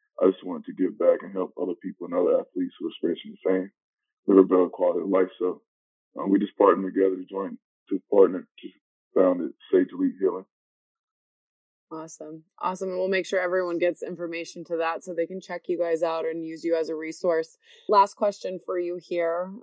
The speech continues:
Speaker 2: that I like to ask everyone who comes on here is, what parts of yourself are you looking forward to developing and why?
Speaker 1: <laughs>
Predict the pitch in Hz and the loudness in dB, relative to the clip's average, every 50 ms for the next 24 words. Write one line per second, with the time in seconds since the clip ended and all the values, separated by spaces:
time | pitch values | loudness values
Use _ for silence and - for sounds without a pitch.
0 | - 190 180 170 170 165 165 165 165 - - - - 160 165 165 160 - - 143 | -8 -6 -2 -2 0 0 -2 -4 -6 -6 -6 -2 2 4 4 4 2 -2 -4 -4
1 | 160 156 170 170 165 165 160 165 160 170 - - 175 170 165 165 156 160 156 156 | 0 2 2 0 0 -2 -8 -14 -14 -14 -14 -10 -10 -10 -10 -6 -6 -6 -6 -6
2 | 160 165 160 160 165 170 170 - - - - 180 175 170 160 160 156 - - 180 | -8 -10 -10 -10 -8 -8 -8 -10 -10 -4 2 4 4 6 4 2 0 -4 -4 -2
3 | 202 208 - - - 233 226 - - 240 214 208 202 - - 165 170 - - 175 | -2 -2 -2 -4 -6 -6 -6 -4 -6 -4 -4 -4 -4 -2 -4 -4 -4 -4 -4 -2
4 | 175 170 165 165 160 - 175 170 156 - 160 156 160 160 160 151 - 165 156 170 | -2 0 -2 -2 -4 -8 -12 -16 -12 -10 -8 -6 -6 -6 -8 -8 -10 -6 -2 -2
5 | 151 - 151 139 143 151 143 - 151 147 143 135 139 - - 147 147 123 - - | -2 -2 -2 -4 -4 -6 -6 -6 -10 -10 -10 -12 -16 -16 -14 -14 -14 -12 -10 -8
6 | - - - - - - - - 180 _ _ _ _ _ _ _ _ _ | -6 -4 -4 -4 -6 -8 -12 -14 -14 _ _ _ _ _ _ _ _ _